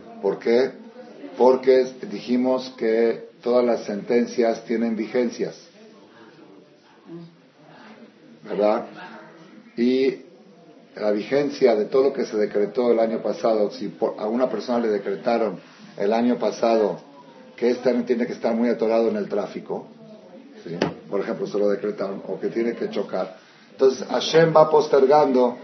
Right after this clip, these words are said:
con su misericordia, Hashem va postergando la sentencia y dice, "Hoy no, mañana, tienes tiempo, ¿para qué estás apurado?".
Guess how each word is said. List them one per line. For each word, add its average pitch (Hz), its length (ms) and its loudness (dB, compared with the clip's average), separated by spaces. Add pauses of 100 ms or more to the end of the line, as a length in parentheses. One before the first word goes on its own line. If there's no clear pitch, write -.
(220)
con 120 140 0
su 123 140 -4
misericordia, 120 760 4
Hashem 131 220 -4
va 131 120 6
postergando 120 640 0
la 107 60 0
sentencia 117 400 -2
y 120 40 0
dice, 120 140 -2
"Hoy 123 180 4
no, 123 180 2
mañana, 120 420 0 (220)
tienes 156 280 2
tiempo, 139 360 2
¿para 123 140 2
qué 135 100 0
estás 131 200 0
apurado?". 120 500 0